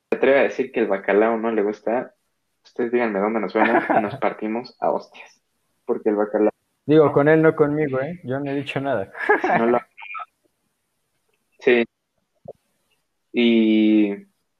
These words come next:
Speaker 1: no, sí. Me encanta, me encanta. Y si no les gusta, es que no lo han probado bien. <laughs>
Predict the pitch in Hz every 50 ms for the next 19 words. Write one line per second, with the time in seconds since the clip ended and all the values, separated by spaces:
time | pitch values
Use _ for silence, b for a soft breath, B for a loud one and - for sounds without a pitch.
0 | _ _ 107 95 90 82 - - - - - _ _ _ _ _ _ _ _ _
1 | _ _ _ _ _ _ _ _ _ _ - 107 104 101 90 92 - - - _
2 | _ 113 107 - - - - - _ _ _ _ b b b b b _ 123 117
3 | 131 135 151 165 165 151 151 156 - - - - - - 120 123 127 123 120 117
4 | 117 113 110 107 104 101 95 92 87 - - - _ _ _ _ - - - -
5 | - - - - 160 - -